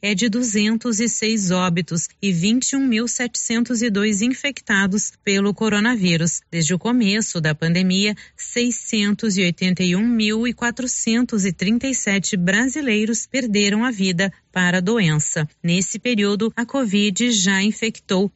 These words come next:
trinta e quatro milhões cento e setenta mil e duzentos e oitenta e seis pessoas em todo o país. Produção e reportagem, Sandra Fontela.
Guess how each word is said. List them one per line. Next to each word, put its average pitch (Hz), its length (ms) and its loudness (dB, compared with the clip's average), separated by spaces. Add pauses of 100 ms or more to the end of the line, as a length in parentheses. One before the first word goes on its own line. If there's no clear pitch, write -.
trinta 254 380 0
e 277 80 -4
quatro 196 400 0
milhões 208 460 2
cento 233 500 -2
e 247 60 0
setenta 214 480 0
mil 208 320 2
e 226 40 -2
duzentos 202 720 -2
e 220 60 2
oitenta 190 400 0
e 185 80 0
seis 147 340 -2
pessoas 202 600 0
em 269 160 2
todo 180 580 0
o 160 160 2
país. 156 720 -2
Produção 190 480 0
e 180 60 2
reportagem, 208 880 0
Sandra 196 580 0
Fontela. 160 800 0